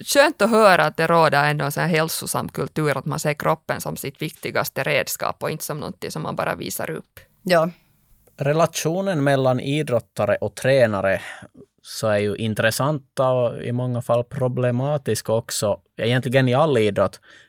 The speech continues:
Speaker 3: Hur är det i gymnastiken? Hur skulle du, Sonja, beskriva idrottar-tränarrelationen?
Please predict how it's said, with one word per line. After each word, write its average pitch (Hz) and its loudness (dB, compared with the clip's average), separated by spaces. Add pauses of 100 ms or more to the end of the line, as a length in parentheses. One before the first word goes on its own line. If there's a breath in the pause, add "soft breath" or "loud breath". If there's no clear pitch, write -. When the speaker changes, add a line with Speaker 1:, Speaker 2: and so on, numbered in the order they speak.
Speaker 3:
Hur 156 2
är 185 4
det 196 2
i 165 2
gymnastiken? 127 0 (480 loud breath)
Hur 147 2
skulle 147 0
du, 135 2 (200)
Sonja, 117 2
beskriva 101 -4 (200)
idrottar-tränarrelationen? 92 -4